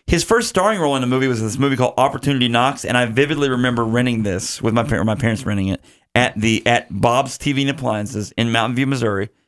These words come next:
Check it out. Not there anymore, uh, but check it out.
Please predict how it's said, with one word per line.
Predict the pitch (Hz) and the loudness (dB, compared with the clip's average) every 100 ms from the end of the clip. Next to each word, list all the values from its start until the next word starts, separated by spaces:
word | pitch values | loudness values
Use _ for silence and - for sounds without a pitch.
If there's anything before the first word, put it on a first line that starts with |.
| _ _ | _ _
Check | - 135 | 0 2
it | 131 | 2
out. | 98 | 0
Not | 127 143 | 0 0
there | 120 | -2
anymore, | 98 90 107 - _ _ _ - | -2 -4 -6 -8 _ _ _ -2
uh, | 104 113 | 2 2
but | 104 113 - _ - | 2 0 -2 _ -10
check | - 147 | 0 0
it | 170 | 2
out. | 123 117 - | 2 0 -2